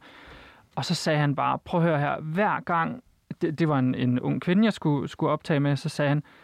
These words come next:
"Sæt hende på den ældste, altså værste stol, du kan finde i studiet, og elsk hver gang, at hun sidder og knirker lidt, hver gang hun rykker sig, eller hver gang hun smasker, eller et eller andet." Altså, det er der, du skal skrue op for kompressoren, fordi det giver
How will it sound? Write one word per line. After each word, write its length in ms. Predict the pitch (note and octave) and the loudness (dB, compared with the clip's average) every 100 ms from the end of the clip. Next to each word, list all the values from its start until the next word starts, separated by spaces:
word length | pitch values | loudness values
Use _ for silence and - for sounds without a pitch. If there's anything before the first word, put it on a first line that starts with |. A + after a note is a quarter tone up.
| - | -20
"Sæt 400 | - - - A3+ | -10 -4 0 0
hende 260 | - A3+ G#3+ | 4 4 2
på 160 | - E3 | 0 0
den 260 | D#3+ D#3 - _ | 0 -2 -6 _
ældste, 640 | G#3 G#3 E3+ - F#3+ F3+ - | 0 0 -2 0 2 2 0
altså 240 | - D3 D3 - | -2 -2 -4 -6
værste 420 | G3+ F3+ F#3+ F#3 | -4 -2 -2 -4
stol, 300 | E3+ F3+ D#3+ D3 | -4 -2 -2 -2
du 60 | |
kan 80 | D3 | -4
finde 220 | - D#3 | 0 2
i 40 | E3 | 2
studiet, 500 | - D#3 - D#3 D3 _ - - _ - | 0 -2 0 -2 -2 _ -20 -20 _ -2
og 200 | F3 E3+ _ _ | 2 2 _ _
elsk 340 | G#3 G#3+ - - | 0 0 0 -6
hver 240 | E3+ E3 | -2 0
gang, 280 | C#3 D3 C#3 | 0 -4 -4
at 220 | - D#3 - - | -4 -6 -6 -2
hun 180 | E3 | 0
sidder 300 | D#3+ F3+ D#3 | 0 0 0
og 240 | C#3 - C#3+ | -2 -2 -4
knirker 420 | - E3 E3 F#3 | 0 2 2 2
lidt, 240 | D3+ D3 F3+ - | 0 0 -4 -4
hver 140 | D3+ | -4
gang 220 | C#3 - | -2 -4
hun 100 | C#3+ | -4
rykker 300 | D3 C#3 C3+ | 0 -2 -2
sig, 200 | C#3+ D3 - | -2 -4 -2
eller 160 | D#3 | -2
hver 180 | D#3 D#3 | 0 -2
gang 200 | C#3+ D3+ | -2 0
hun 120 | D3+ | 0
smasker, 540 | D3 C#3 C3+ C#3+ - D#3 - | 0 0 0 -2 -4 -4 -4
eller 200 | C#3+ C3+ | -2 -2
et 40 | |
eller 160 | B2+ C3 | -2 -2
andet." 200 | C#3+ C#3+ - - - _ | 0 -2 -6 -20 -20 _
Altså, 180 | - D3 | -4 -2
det 160 | D3+ E3 | 0 0
er 40 | |
der, 180 | G#3 A3 | 2 0
du 60 | D#3 | -2
skal 160 | - | -6
skrue 240 | - C#3 C3 | -4 0 0
op 140 | C3 | 0
for 80 | C#3+ | -4
kompressoren, 720 | - C3 - B2+ - D3 C3+ - | -4 -6 -2 -4 0 -2 -2 -8
fordi 420 | - D#3+ F3 D#3+ - _ _ - _ | -8 -2 0 0 -4 _ _ -20 _
det 140 | F#3 - | -6 0
giver 200 | G#3 | 2